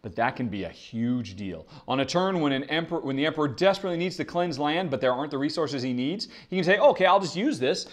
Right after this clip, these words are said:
to, um, use a dragon card to collect the resources I need." You know, it, it, it really,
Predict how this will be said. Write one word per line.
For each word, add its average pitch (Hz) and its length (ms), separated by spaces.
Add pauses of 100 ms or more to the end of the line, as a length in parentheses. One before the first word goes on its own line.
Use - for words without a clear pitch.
(140)
to, 156 340
um, 147 540
use 160 260
a 160 80
dragon 170 400
card 135 360
to 165 80
collect 190 220
the 185 60
resources 165 400
I 151 120
need." 165 160
You 180 60
know, 147 140
it, 143 200
it, 143 160
it - 280
really, 147 800